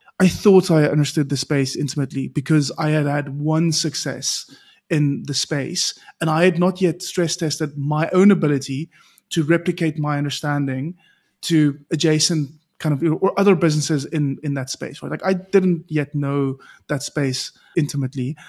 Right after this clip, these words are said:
Hence why it took me, I mean, this is, uh, like, to give you a time horizon as well, this is twenty fourteen.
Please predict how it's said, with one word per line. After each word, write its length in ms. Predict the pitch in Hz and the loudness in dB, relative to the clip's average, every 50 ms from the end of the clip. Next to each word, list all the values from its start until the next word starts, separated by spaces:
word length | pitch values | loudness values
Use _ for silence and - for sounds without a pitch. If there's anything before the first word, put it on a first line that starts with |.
| - - - - - - | -20 -20 -20 -10 0 4
Hence 220 | 175 185 175 180 | 4 6 6 6
why 120 | 208 175 | 4 4
it 100 | 165 160 | 4 2
took 180 | - - 165 - | 0 -2 -2 2
me, 260 | 165 156 156 147 143 - _ _ _ _ _ _ - | 2 4 4 2 0 -4 _ _ _ _ _ _ -2
I 20 | |
mean, 140 | 160 151 151 | 0 2 2
this 160 | 156 160 160 | 2 2 2
is, 200 | 190 165 151 143 | 0 0 0 -2
uh, 200 | 156 139 139 139 139 | -2 -2 -2 -2 -4
like, 260 | 107 143 135 135 _ _ | -4 -6 -8 -10 _ _
to 80 | - | -10
give 160 | 151 143 147 | -8 -4 -2
you 80 | 151 147 | -2 -2
a 20 | |
time 240 | 143 - 151 151 151 | -2 -2 -4 -2 -2
horizon 340 | 156 147 147 139 131 139 143 | 0 0 -2 -2 -4 -6 -6
as 120 | 135 131 | -8 -6
well, 400 | 143 147 143 139 135 131 - - _ _ _ _ _ _ _ _ - | -6 -6 -4 -4 -6 -6 -8 -10 _ _ _ _ _ _ _ _ -18
this 200 | - 156 156 156 | -8 -6 -6 -6
is 80 | 160 | -6
twenty 240 | - - 180 175 156 | -2 0 0 0 0
fourteen. 800 | 139 - - - 160 160 160 156 - - 143 - - 90 - | -2 -4 -4 0 2 2 2 2 0 -6 -8 -8 -8 -10 -12